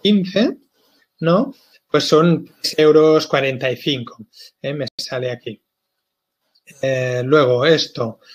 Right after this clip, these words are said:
mm, ahora lo voy a multiplicar, ¿no? Por,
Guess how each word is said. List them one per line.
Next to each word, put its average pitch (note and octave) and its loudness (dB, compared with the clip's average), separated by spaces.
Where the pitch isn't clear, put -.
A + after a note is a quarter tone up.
mm, C3+ -6
ahora C#3+ 2
lo D3 6
voy D3+ 4
a D3+ 4
multiplicar, D#3+ -4
¿no? F3 -2
Por, C#3+ 4